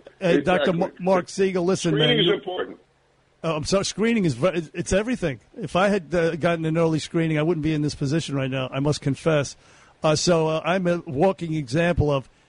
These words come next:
Speaker 1: get your screenings early, ladies and gentlemen. Doctor Mark Siegel, you are a treat, a delight. We love you. You're so smart on the Bernie and Sid Show. Thanks for appearing, and, uh, we'll speak to you again soon.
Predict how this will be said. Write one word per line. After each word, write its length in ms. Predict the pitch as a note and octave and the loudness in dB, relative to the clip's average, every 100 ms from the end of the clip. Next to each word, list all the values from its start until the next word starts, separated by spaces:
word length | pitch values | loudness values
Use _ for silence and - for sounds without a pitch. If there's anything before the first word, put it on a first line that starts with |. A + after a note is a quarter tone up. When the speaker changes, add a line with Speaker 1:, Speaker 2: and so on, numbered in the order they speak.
| _ - | _ -2
Speaker 1:
get 240 | F3+ F#3+ | 0 2
your 120 | F#3+ F3+ | 2 0
screenings 680 | - E3+ F3+ F3 E3+ D3+ - | 0 0 2 2 0 -2 0
early, 440 | F3 F#3 F3+ D#3+ | 2 4 2 0
ladies 400 | D3 D3 C#3+ B2 | 0 0 0 -2
and 80 | B2+ | -2
gentlemen. 400 | C#3+ C#3+ C#3+ C#3 | 0 2 0 2
Doctor 280 | D#3 D#3 - | 0 0 0
Mark 280 | D#3 D#3+ - | 2 0 0
Siegel, 440 | F3 D#3 E3 D3 _ _ - | 0 2 2 0 _ _ -6
you 220 | D#3 F3 | 2 4
are 120 | D#3+ | 2
a 60 | C#3+ | 0
treat, 500 | - - E3+ E3+ E3+ | -6 -2 2 2 0
a 100 | D3 | -6
delight. 480 | C3 C#3 D3 D#3+ D#3+ | -4 -2 0 0 0
We 100 | D3 | -2
love 340 | C#3+ D3+ D3+ | 0 0 2
you. 160 | D#3+ D#3+ | 2 2
You're 160 | C#3 | 0
so 180 | C3+ D#3+ | 0 0
smart 440 | - C#3 D3 D3 - _ _ _ - | -2 0 2 2 -2 _ _ _ -4
on 160 | D3+ D3 | 0 2
the 80 | |
Bernie 300 | C#3 E3 E3 | 2 2 2
and 100 | D3+ | -2
Sid 260 | - D#3+ D3 | 0 -2 0
Show. 120 | D#3+ | 0
Thanks 300 | D3+ E3+ F3 | 0 0 -2
for 140 | - E3 | 0 0
appearing, 500 | - D#3 E3+ F#3 E3 | 2 2 2 0 0
and, 220 | D#3 D3+ | 0 0
uh, 100 | D3 | 0
we'll 140 | D3 | 0
speak 260 | - E3+ E3 | -2 -2 0
to 60 | E3+ | 0
you 60 | |
again 180 | D3+ D#3+ | 0 -2
soon. 320 | D3 F#3 F#3+ | -2 -2 -2